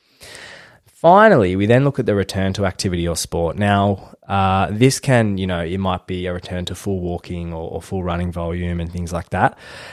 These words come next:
And this is a phase that generally comes in when, when the symptoms are more stable and consistent, and we've actually introduced some similar loads to people through their rehab plan.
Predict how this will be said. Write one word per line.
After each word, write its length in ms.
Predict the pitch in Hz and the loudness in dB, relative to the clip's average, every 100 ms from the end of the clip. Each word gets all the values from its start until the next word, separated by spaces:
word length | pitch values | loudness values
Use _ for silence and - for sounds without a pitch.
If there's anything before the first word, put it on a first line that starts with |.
| - | -6
And 360 | - 101 104 104 | 0 4 4 2
this 280 | - 117 120 | 0 0 2
is 140 | 135 | 0
a 40 | 127 | 0
phase 440 | - 98 95 92 | 2 2 2 0
that 120 | 92 | -4
generally 320 | - 95 95 90 | -2 -2 -2 -4
comes 340 | - 90 85 | -4 -4 -4
in 140 | 87 | -4
when, 260 | 90 85 82 | -4 -4 -6
when 200 | 92 90 | -8 -6
the 60 | 90 | -6
symptoms 420 | - 87 92 87 | -6 -6 -4 -4
are 60 | |
more 180 | 87 85 | -2 -2
stable 420 | - 82 80 85 | -4 -4 -4 -4
and 140 | 82 85 | -6 -6
consistent, 580 | 85 - 90 - 92 87 | -8 -8 -10 -8 -6 -4
and 120 | 87 | -4
we've 100 | 87 | -4
actually 400 | 82 - 95 87 | -6 -6 -8 -6
introduced 640 | 82 87 85 87 87 - | -8 -10 -8 -8 -8 -10
some 180 | - 90 | -8 -8
similar 440 | - 95 92 90 | -6 -4 -4 -2
loads 520 | 87 85 82 87 90 - | -4 -4 -4 -4 -6 -8
to 100 | - | -10
people 380 | - 90 90 85 | -8 -8 -8 -12
through 260 | - 92 | -10 -8
their 160 | 85 85 | -6 -6
rehab 380 | 82 87 82 - | -6 -6 -6 -10
plan. 480 | - 90 90 143 | -8 -8 -6 -6